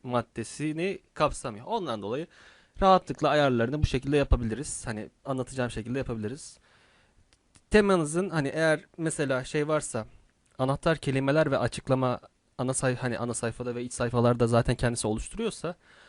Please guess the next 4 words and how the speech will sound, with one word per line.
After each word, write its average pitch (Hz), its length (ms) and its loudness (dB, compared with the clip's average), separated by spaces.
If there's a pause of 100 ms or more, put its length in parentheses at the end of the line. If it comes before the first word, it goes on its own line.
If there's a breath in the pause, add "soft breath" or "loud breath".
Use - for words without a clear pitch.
(140 soft breath)
ona 214 200 4
göre 156 320 2 (280 soft breath)
anlatacağım 190 540 4
yerdeki 175 640 2